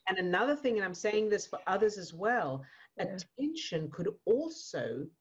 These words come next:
Speaker 1: <clears throat> excuse me, be represented by money,
Speaker 2: Uh-huh.
Speaker 1: um, relationships, e-, experiences in relationships, and other areas, physical stuff. Because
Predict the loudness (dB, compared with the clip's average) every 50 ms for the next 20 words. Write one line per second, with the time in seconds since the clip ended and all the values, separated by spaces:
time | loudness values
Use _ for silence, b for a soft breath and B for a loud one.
0 | -10 -6 -4 -4 -4 -2 -2 -2 0 0 -2 -4 -6 -8 -10 -8 -6 -6 -6 -4
1 | -6 -2 0 0 0 0 -2 -6 -8 -4 -2 0 0 0 0 -2 -4 -2 -4 -4
2 | -4 -2 -4 -4 -4 -2 -2 -2 -2 -2 -2 -4 -10 _ _ _ _ _ _ _
3 | _ _ _ _ _ _ _ _ _ _ _ _ _ _ _ _ _ _ _ _
4 | _ -10 -6 -4 -4 -4 -4 -6 -10 _ _ _ _ _ _ _ 0 2 2 2
5 | 2 2 2 2 0 0 0 -2 -4 -4 0 2 2 4 4 2 0 -2 -6 -10
6 | -6 -6 -6 -6 -8 -12 -14 -14 -16 -16 -20 _ _ _ _ -8 -6 -4 -2 -4
7 | -4 -4 -4 -4 -2 -2 -2 -4 -4 -6 -4 -4 -2 0 2 2 2 0 -2 -4
8 | -8 -8 -6 -6 -6 -8 -10 -6 -2 -2 -2 -2 -2 -8 _ _ _ -2 -2 0
9 | 2 0 0 0 0 0 2 2 2 0 0 -2 -4 -4 -4 -4 -6 -8 -8 -12
10 | -4 -4 -4 -4 B B B B B 0 2 2 2 0 0 0 -4 -10